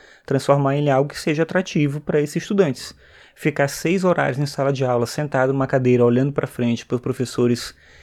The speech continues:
expondo conteúdo ou fazendo exercícios,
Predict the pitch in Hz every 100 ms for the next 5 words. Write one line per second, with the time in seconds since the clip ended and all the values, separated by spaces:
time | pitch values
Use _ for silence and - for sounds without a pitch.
0 | - - 117 - 131 131 131 127 127 127
1 | 139 127 120 123 113 120 123 120 117 -
2 | 123 - 165 -